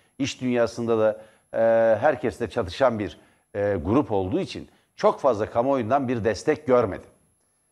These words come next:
Ama bunu devam ettirdiler. Yani bunun Uzan grubuyla sınırlı olmadığı anlaşıldı. Çünkü medyayı ele geçirmek toplumun bilincini kuşatmak anlamına geliyordu.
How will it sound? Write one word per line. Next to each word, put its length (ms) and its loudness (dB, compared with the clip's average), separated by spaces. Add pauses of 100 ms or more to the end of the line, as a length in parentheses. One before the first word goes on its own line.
(180)
Ama 220 2
bunu 200 0
devam 340 6
ettirdiler. 560 -8
Yani 260 -2
bunun 220 -2
Uzan 300 2
grubuyla 360 0
sınırlı 360 0
olmadığı 400 4
anlaşıldı. 480 -8
Çünkü 240 -8
medyayı 380 0
ele 220 2
geçirmek 480 -4
toplumun 440 -4
bilincini 380 -2
kuşatmak 500 -4
anlamına 380 -6
geliyordu. 380 -16